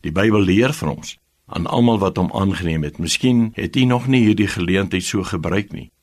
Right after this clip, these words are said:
Dan wil ek u graag aanmoedig vanoggend dat u dit sal gebruik en dat u ook vir die Here plek sal maak in u lewe. Dat die oomblik waar 'n mens vir hom plek maak,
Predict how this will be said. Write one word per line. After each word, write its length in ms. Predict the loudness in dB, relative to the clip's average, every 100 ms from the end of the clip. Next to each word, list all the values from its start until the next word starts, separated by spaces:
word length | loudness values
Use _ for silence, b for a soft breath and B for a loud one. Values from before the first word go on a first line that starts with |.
| _ _ _
Dan 180 | -2 0
wil 140 | 2
ek 180 | 0 0
u 80 | 0
graag 440 | 0 -2 -2 -2
aanmoedig 460 | -2 0 2 0 -4
vanoggend 540 | -6 -8 -8 -12 -10
dat 200 | -6 -2
u 80 | -2
dit 180 | 0 -2
sal 220 | -2 -4
gebruik 500 | -2 -6 -4 -4 -4
en 140 | -6 -4
dat 200 | -4 -2
u 120 | 0
ook 220 | 0 -2 -4
vir 140 | 0
die 140 | 4
Here 180 | 4 2
plek 300 | -2 -2 -2
sal 220 | -2 -2
maak 340 | 0 -2 -4 -6
in 140 | -6
u 100 | -4
lewe. 420 | -4 -4 -4 -8 -18 _ _ _ -10
Dat 120 | -6
die 120 | -2
oomblik 320 | 2 4 2
waar 220 | 2 2
'n 80 | 2
mens 220 | 2 0
vir 120 | -2 -4
hom 160 | -4
plek 240 | -2 -2 0
maak, 280 | -2 -2